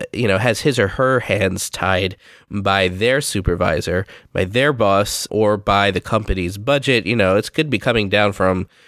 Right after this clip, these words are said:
the president or C E O of the company where there's just no flexibility.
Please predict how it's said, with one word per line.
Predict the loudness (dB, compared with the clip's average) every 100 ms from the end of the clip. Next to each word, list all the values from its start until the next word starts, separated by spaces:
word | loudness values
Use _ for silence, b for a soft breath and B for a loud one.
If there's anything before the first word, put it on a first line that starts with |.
| b b
the | -2
president | 0 0 2 2 2 2
or | 0
C | -2 -2 0 2
E | 2
O | 2
of | 0
the | -2
company | -2 0 0 0
where | 2 2 2
there's | 2 0 -4
just | -4 0 0 -2
no | -2 0
flexibility. | 0 -2 -4 -6 -2 2 2 0 -4